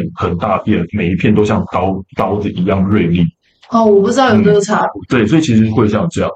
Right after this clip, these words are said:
Speaker 2: 嗯。
Speaker 1: 我不知道你还记不记得我们有一次看一部电影，那个有一个场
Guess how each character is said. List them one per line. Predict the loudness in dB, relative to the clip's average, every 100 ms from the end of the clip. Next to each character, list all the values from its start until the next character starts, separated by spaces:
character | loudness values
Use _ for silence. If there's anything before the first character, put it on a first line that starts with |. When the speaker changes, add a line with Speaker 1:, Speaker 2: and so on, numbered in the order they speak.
| 0
Speaker 2:
嗯。 | 4 6
Speaker 1:
我 | 4
不 | 2
知 |
道 | 2
你 | 2
还 | 0
记 | 0
不 | 2
记 | 2
得 |
我 | 2
们 | 0
有 |
一 | -4
次 | -6
看 | -4 -2 -2
一 |
部 | -2 -4 -2
电 | -2 -2
影， | -2
那 | 2
个 | 2
有 | 2 0
一 |
个 | -2 -4
场 | -4